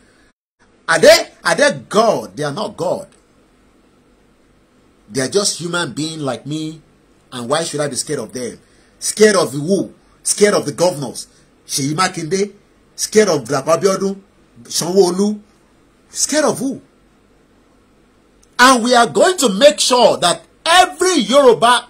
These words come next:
state, we will defend it to the last man standing.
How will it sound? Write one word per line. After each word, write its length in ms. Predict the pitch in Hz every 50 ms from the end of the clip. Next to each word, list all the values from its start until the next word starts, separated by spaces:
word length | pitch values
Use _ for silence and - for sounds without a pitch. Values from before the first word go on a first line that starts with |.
| _ _
state, 640 | - - - - - 254 208 - - - - - - _ _ _ _ _ _ _ _ _ _ _ _ _ _ _ _ _ _ _ _ _ _ _ _ _ _
we 100 | 131 147
will 200 | 147 147 147 143
defend 600 | 117 - 135 135 - - - 208 208 208 190 185
it 320 | 185 185 175 175 - - _ _ _ _ _ _
to 80 | 139 139
the 100 | 123 135
last 440 | 127 131 147 160 165 165 - -
man 160 | 143 151 151 147
standing. 500 | 147 - - 139 139 131 117 104 92